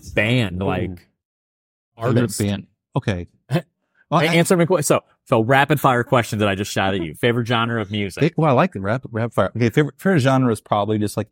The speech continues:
Speaker 2: indie, 'cause it's such an umbrella, and so many things can fall into that. But I think the requirement for indie music is, one, it,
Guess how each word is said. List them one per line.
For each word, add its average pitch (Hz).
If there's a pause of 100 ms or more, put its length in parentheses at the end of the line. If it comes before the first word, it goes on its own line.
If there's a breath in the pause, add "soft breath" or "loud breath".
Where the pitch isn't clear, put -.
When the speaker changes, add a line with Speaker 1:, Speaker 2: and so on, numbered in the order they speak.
Speaker 2:
indie, 98 (400)
'cause 110
it's -
such -
an 101
umbrella, 95 (340)
and 107
so 110
many 104
things 101
can 107
fall 101
into 101
that. 98
But 107
I 104
think 110
the 95 (160)
requirement 123
for 117
indie 117
music 101
is, 92
one, 107
it, 101